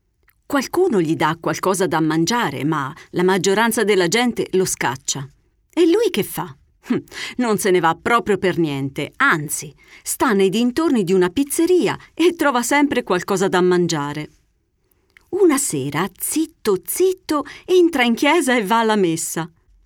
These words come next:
Viene naturalmente subito scacciato anche da qui e il prete addirittura mette fuori un cartello con scritto:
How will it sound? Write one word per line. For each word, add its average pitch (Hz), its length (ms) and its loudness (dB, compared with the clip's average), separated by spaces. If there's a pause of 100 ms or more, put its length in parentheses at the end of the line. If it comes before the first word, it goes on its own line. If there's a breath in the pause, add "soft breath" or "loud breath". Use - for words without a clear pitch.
(360)
Viene 226 360 2
naturalmente 262 840 2
subito 277 500 0
scacciato 233 580 -2
anche 190 240 2
da 175 140 0
qui 156 340 -4 (280 soft breath)
e 349 100 2
il 370 160 2
prete 220 500 0 (200 loud breath)
addirittura 247 720 0
mette 220 360 0
fuori 254 320 0
un 202 120 2
cartello 208 600 0
con 208 200 0
scritto: 220 580 -2